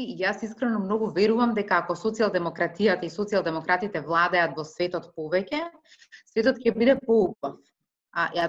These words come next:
тоа го покажавме во нашето општество. Претходно социјала воопшто не беше тема. Минимална плата ретко кога во вести вие дискутиравте или ние дискутиравме во вести за минимална плата.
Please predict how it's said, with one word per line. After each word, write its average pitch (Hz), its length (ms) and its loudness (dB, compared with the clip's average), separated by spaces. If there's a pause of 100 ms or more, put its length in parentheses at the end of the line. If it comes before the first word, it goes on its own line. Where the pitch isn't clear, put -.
тоа 220 160 6
го 233 120 2
покажавме 233 760 0
во 196 160 -2
нашето 180 460 0
општество. - 500 -16 (480)
Претходно 247 560 2
социјала 220 920 2
воопшто 208 340 -4
не 214 100 2
беше 233 360 0
тема. 170 260 2 (640)
Минимална 185 680 2
плата 220 440 2
ретко 233 320 0
кога 226 240 0
во 214 160 -4
вести 208 400 0
вие 185 180 2
дискутиравте 196 760 -2
или 196 240 0
ние 196 240 -2
дискутиравме 202 640 -4
во 160 80 -18
вести 190 320 -8
за 175 80 -6
минимална 160 420 -4
плата. 147 200 -16